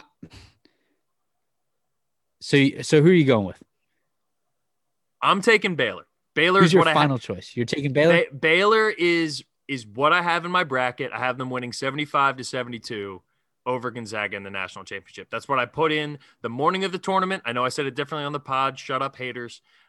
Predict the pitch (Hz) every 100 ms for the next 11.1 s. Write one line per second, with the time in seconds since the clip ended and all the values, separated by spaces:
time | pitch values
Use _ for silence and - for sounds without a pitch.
0 | _ - 117 110 107 104 - _ _ 113
1 | 127 110 117 - - 156 156 139 135 123
2 | 131 127 117 113 120 117 117 - 117 107
3 | 104 98 - _ _ _ - 120 120 123
4 | 170 165 165 147 151 147 147 147 - _
5 | - 123 117 101 - 131 110 107 123 165
6 | 196 180 180 180 165 170 156 156 147 147
7 | 147 131 110 143 135 151 160 165 - 135
8 | 135 - 135 - 135 - 185 240 240 254
9 | 254 208 156 143 170 175 175 175 - 233
10 | - 233 160 123 196 170 147 185 143 120
11 | 110